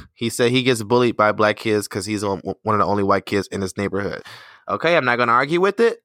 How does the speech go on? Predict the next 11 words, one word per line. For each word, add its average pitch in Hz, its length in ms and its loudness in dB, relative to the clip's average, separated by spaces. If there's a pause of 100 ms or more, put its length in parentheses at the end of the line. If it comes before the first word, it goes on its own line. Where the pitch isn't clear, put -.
That's 113 220 -2
your 131 120 0
experience. 143 920 -2
<laughs> - 60 -6
That's - 200 -2
your 139 180 2
experience. 127 720 -6 (720)
But 208 360 2
I 160 120 2
just 240 280 -4
kept 180 220 -2